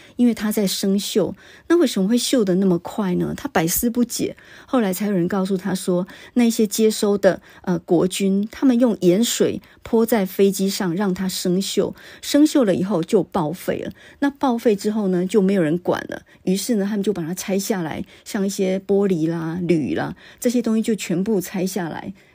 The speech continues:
然后呢，去零卖。这些铝呢，就大量卖到民间，那民间就把这些铝熔掉以后做锅子，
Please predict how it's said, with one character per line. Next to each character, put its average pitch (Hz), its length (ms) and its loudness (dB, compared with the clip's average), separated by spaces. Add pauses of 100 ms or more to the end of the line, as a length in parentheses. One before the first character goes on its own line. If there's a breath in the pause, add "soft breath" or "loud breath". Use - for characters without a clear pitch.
(120)
然 175 80 -2
后 196 200 -6
呢， 175 120 -2
去 196 160 -2
零 156 260 0
卖。 185 360 -4
这 294 100 -6
些 277 220 -2
铝 202 300 0
呢， 180 200 0
就 196 300 0
大 226 280 -6
量 214 160 -2
卖 208 240 0
到 185 160 -4
民 170 280 0
间， 190 400 -2
那 262 80 2
民 214 180 2
间 254 140 6
就 254 100 4
把 196 140 -4
这 208 120 0
些 208 80 2
铝 175 220 0
熔 180 240 0
掉 220 220 4
以 - 80 -2
后 190 120 0
做 180 220 2
锅 190 260 0
子， - 300 -8